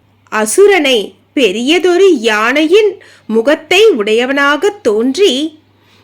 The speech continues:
விண்ணோர்களை பகைவர்களாக கருதி, அவர்களை தேடிச் சென்றபோது, போர்க்களத்தில் அவனை கொன்றழித்த திரு விநாயக பெருமானின்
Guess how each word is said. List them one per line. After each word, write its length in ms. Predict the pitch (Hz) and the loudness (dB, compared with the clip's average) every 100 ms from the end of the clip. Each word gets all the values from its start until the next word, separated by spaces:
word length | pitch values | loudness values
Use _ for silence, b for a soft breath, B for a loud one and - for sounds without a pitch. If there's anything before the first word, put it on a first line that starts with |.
| 214 | -4
விண்ணோர்களை 920 | 285 359 466 508 453 302 294 302 320 - - | 0 0 2 2 2 0 0 0 -2 -8 -8
பகைவர்களாக 920 | 208 208 220 240 262 285 285 311 466 | -6 -2 -2 -2 -2 -2 0 0 -4
கருதி, 720 | 453 294 214 220 269 233 - b b b | -2 -2 -2 -2 -4 -4 -12 b b b
அவர்களை 720 | 233 254 330 339 330 330 - | -2 0 0 0 -2 -2 -2
தேடிச் 440 | 214 240 330 403 | -2 0 2 0
சென்றபோது, 1040 | - 233 233 302 302 247 262 370 277 311 - b b b | 0 -4 -2 -4 -2 -2 -2 0 0 -2 -10 b b b
போர்க்களத்தில் 1160 | - 349 466 480 453 349 302 294 285 302 - - - | -2 0 2 2 0 0 -2 -2 0 0 -4 -12 -4
அவனை 600 | 226 226 240 254 269 - - | -2 0 0 0 -2 -4 -6
கொன்றழித்த 1040 | 262 214 269 349 311 285 - 415 262 294 311 b b b - | -4 -2 0 0 0 -4 -4 -2 0 -2 -6 b b b 0
திரு 400 | 392 466 539 - - | 4 4 2 -2 -8
விநாயக 640 | 214 226 233 277 359 403 440 | -4 -2 0 0 0 -2 -2
பெருமானின் 840 | 294 220 226 240 220 247 262 147 | -2 -2 -2 -4 -2 -2 -2 -4